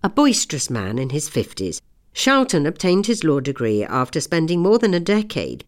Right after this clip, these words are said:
producing T V game shows in Asia, and before that working as a publisher. Schouten and de Vries had been close for decades, and their friendship eased the pressure of working under such extreme circumstances.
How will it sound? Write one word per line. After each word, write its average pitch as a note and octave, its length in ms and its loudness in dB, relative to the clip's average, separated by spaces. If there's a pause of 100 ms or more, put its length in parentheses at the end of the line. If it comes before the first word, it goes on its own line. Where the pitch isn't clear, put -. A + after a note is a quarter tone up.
producing D#3 600 2
T E3+ 200 -2
V D#3 180 0
game F#3+ 380 2
shows B2 420 -2
in E3 180 2
Asia, F#3 440 -2 (520)
and C#3+ 120 -2
before E3+ 300 4
that - 360 -2
working D3 360 -2
as C3 120 -4
a C#3+ 60 -4 (120)
publisher. C#3 460 -6 (1080)
Schouten B3 560 0
and E3 160 0
de G#3+ 80 0
Vries G#2+ 420 -4 (300)
had F#3+ 240 0
been A3+ 220 4
close D3+ 340 -2
for F3 100 -4
decades, C3 760 -6 (320)
and E3+ 160 2
their F#3 120 4
friendship G#3+ 600 0
eased F3+ 380 0
the D#3+ 60 -10
pressure D3+ 500 -6
of - 160 -12
working E3 540 0
under C3 200 -4
such - 340 -6
extreme B2 520 -4
circumstances. G2 1120 -8